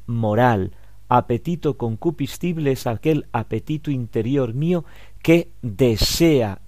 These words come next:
el bien. El apetito concupiscible veremos que será la fuente,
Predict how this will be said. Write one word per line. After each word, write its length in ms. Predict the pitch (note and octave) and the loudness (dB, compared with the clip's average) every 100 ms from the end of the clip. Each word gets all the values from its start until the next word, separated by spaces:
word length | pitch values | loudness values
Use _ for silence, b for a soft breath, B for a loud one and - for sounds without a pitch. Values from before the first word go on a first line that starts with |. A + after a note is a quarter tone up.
| - | -4
el 280 | G#2 G2 | -2 -2
bien. 400 | E2+ G2+ F#2 E2+ - - - - - b b - | -2 -2 -2 -4 -10 -14 -16 -16 -16 b b -8
El 140 | A2+ G#2+ | -2 0
apetito 580 | G#2 G#2 C#3 C3 C3+ B2 | 0 -2 -2 -2 -2 -2
concupiscible 1040 | C3 A#2+ C3+ C3+ B2+ - F3 E3+ F#3+ G3+ - | -4 -4 -6 -4 -6 -4 -2 0 -2 -2 -6
veremos 560 | F#2+ F2+ G2 G2 C3 | -4 -2 -2 -4 -6
que 120 | - A2 | -10 -10
será 340 | - F#2+ A2+ | -6 -2 0
la 120 | A#2 | 0
fuente, 640 | B2 - G#2+ A2 - C#3 | -2 -4 -4 -4 0 -2